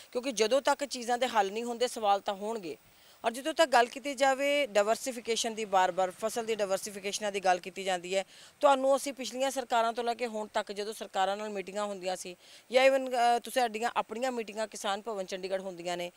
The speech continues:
ਜਾਂ ਸਰਕਾਰਾਂ ਦੇ ਨਾਲ ਕਾਂਗਰਸ ਭਵਨ, ਅ, ਹੁੰਦੇ, ਅ, ਸੌਰੀ, ਅ, ਪੰਜਾਬ ਭਵਨ ਹੁੰਦੀਆਂ ਨੇ, ਹੋਰ ਕਈ ਜਗ੍ਹਾਵਾਂ 'ਤੇ ਹੁੰਦੀਆਂ ਨੇ, ਸਰਕਾਰ ਜਦੋਂ ਬੁਲਾਉਂਦੀ ਹੈ ਮੀਟਿੰਗਾਂ ਦੇ ਵਿੱਚ ਜਾਂ ਫਿਰ ਜਦੋਂ ਕੇਂਦਰ ਦੇ ਆਏ ਸੀਗੇ ਉਦੋਂ ਤੁਹਾਡੀਆਂ ਉਹਨਾਂ ਨਾਲ ਮੀਟਿੰਗਾਂ ਹੋਈਆਂ। ਡਾਇਵਰਸੀਫਿਕੇਸ਼ਨ ਦੀ ਗੱਲ ਤਾਂ ਚੱਲਦੀ ਹੈ ਪਰ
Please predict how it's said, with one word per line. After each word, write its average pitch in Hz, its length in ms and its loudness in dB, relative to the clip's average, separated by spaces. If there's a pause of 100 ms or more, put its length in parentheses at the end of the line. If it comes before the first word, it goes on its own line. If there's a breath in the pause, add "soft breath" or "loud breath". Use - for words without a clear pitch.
(260 loud breath)
ਜਾਂ 254 160 4
ਸਰਕਾਰਾਂ 240 420 2
ਦੇ 269 80 0
ਨਾਲ 247 260 0
ਕਾਂਗਰਸ 202 360 -6
ਭਵਨ, 202 260 -6
ਅ, 190 500 0
ਹੁੰਦੇ, 185 320 0
ਅ, - 20 6
ਸੌਰੀ, 196 340 2
ਅ, 185 40 -2 (320)
ਪੰਜਾਬ 196 340 4
ਭਵਨ 196 200 -4
ਹੁੰਦੀਆਂ 175 340 -6
ਨੇ, 180 160 -6 (300 soft breath)
ਹੋਰ 302 140 10
ਕਈ 285 200 0
ਜਗ੍ਹਾਵਾਂ 226 400 -2
'ਤੇ 233 120 -4
ਹੁੰਦੀਆਂ 185 320 -4
ਨੇ, 196 80 -4
ਸਰਕਾਰ 185 400 0
ਜਦੋਂ 185 220 -8
ਬੁਲਾਉਂਦੀ 175 400 -2
ਹੈ 190 40 0
ਮੀਟਿੰਗਾਂ 180 360 -4
ਦੇ 180 100 -6
ਵਿੱਚ 175 280 -6 (360 soft breath)
ਜਾਂ 226 180 8
ਫਿਰ 233 140 -2
ਜਦੋਂ 254 240 2
ਕੇਂਦਰ 220 280 0
ਦੇ 226 160 0
ਆਏ 202 140 4
ਸੀਗੇ 202 240 -6
ਉਦੋਂ 208 280 -2
ਤੁਹਾਡੀਆਂ 196 320 -4
ਉਹਨਾਂ 202 140 -2
ਨਾਲ 208 160 -2
ਮੀਟਿੰਗਾਂ 180 320 -6
ਹੋਈਆਂ। 175 300 -6 (460 loud breath)
ਡਾਇਵਰਸੀਫਿਕੇਸ਼ਨ 330 760 2
ਦੀ 277 60 -4
ਗੱਲ 220 260 8
ਤਾਂ 311 140 4
ਚੱਲਦੀ 214 400 2
ਹੈ 254 60 4
ਪਰ 285 160 0